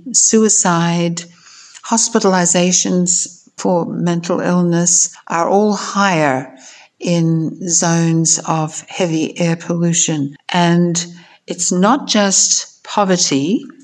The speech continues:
impacting these mental illnesses. Other possible factors have been factored out, and it, it seems to correlate with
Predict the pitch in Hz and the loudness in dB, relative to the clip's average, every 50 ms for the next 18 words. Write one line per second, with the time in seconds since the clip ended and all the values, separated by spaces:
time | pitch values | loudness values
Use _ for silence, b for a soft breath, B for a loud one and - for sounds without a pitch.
0 | _ _ _ _ _ - 220 165 160 160 - - 160 160 - - - 170 156 156 | _ _ _ _ _ -10 -8 -6 -6 -6 -6 -6 -6 -6 -6 -8 -8 -6 -4 -4
1 | 156 147 147 - - - 170 156 - 175 165 160 165 - 165 - - 175 170 165 | -4 -6 -6 -6 -8 -6 -6 -4 -2 -2 -2 -2 -4 -6 -8 -6 -4 -2 -2 0
2 | 165 165 165 165 - - - - 220 220 240 - B B B B B B B B | 0 0 0 -2 -2 -2 -2 -4 -2 -2 -2 -4 B B B B B B B B
3 | B B - 190 202 220 220 202 - - - - - - - 226 220 - 214 220 | B B 0 2 4 4 2 2 0 -6 -14 -16 -6 -2 0 0 2 2 0 0
4 | 196 185 185 - - 190 175 - - - 180 175 175 - 180 175 170 175 170 - | 0 -4 -2 -2 -2 -2 -2 -4 -4 -6 -4 -4 -4 -4 -4 -4 -4 -4 -8 -6
5 | - 175 170 165 165 160 160 160 156 160 B B B B B _ - 196 196 196 | -4 -2 0 0 0 0 0 -2 -4 -6 B B B B B _ -6 -6 -6 -6
6 | - - 165 - - - - 185 196 190 165 147 170 214 233 - - - - - | -8 -8 -8 -8 -8 -6 -4 0 2 2 2 2 2 0 0 -2 -4 -6 -8 -14
7 | - - - 170 165 165 165 165 165 165 160 160 160 165 - 170 165 170 165 - | -20 -10 -6 -2 0 0 0 2 0 0 -2 -4 -8 -8 -8 -8 -8 -8 -10 -16
8 | - - - - - - - - - - - - 165 - - 190 180 175 165 170 | -14 -8 -4 -4 -4 -4 -6 -10 -12 -12 -12 -8 -6 -6 -4 -2 -2 -2 -2 -4
9 | - - - - - - 196 190 190 185 180 175 170 165 170 - - b b b | -4 -6 -8 -10 -4 0 2 2 2 2 2 0 -2 -2 -4 -6 -8 b b b
10 | b b b b b b b _ _ 262 175 180 190 185 185 - - | b b b b b b b _ _ -6 -2 0 0 0 0 -6 -10